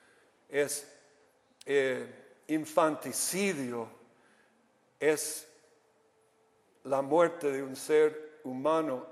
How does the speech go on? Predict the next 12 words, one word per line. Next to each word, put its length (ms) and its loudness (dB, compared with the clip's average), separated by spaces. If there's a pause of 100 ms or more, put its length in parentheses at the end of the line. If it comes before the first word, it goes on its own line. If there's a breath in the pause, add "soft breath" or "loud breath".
hecho 480 -4
en 120 -10
imagen 460 -6
de 160 -10
Dios 680 -6 (520)
que 120 -8
nuestro 320 -8
presidente 680 -4
quiere 320 -4
imponer 540 -6
sobre 360 -4
todos. 640 -4